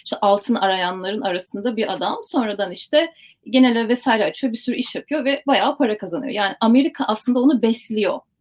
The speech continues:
O ilk Amerika. Yani iyi meme bizim tabirimizde, iyi anne haline geliyor. Almanya ise sonradan ona döndüğü halde vatandaşlık bile vermiyor. O yüzden Trump da o Amerika'daki o iyi anneyi, iyi memeyi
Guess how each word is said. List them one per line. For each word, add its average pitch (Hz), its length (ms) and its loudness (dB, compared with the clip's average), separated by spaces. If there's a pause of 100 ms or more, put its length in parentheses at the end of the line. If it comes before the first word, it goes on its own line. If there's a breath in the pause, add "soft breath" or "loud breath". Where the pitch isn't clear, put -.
(160)
O 208 200 0 (100)
ilk 233 200 -2
Amerika. 180 540 -6 (340 soft breath)
Yani 190 180 -2
iyi 240 220 10
meme 190 420 2
bizim 180 220 -8
tabirimizde, 170 600 -8
iyi 214 180 -2
anne 185 280 -4
haline 160 420 -8
geliyor. 269 400 -4 (380 soft breath)
Almanya 294 440 4
ise 269 180 -2
sonradan 277 360 2
ona 269 240 4
döndüğü 269 300 6
halde 262 320 0
vatandaşlık 277 720 2
bile 262 200 2
vermiyor. 226 480 0 (640 loud breath)
O 440 140 4
yüzden 330 440 2
Trump 415 400 0
da 294 120 2 (140)
o 277 180 2
Amerika'daki 294 640 4
o 294 160 0
iyi 262 220 6
anneyi, 247 460 4
iyi 285 240 6
memeyi 240 460 2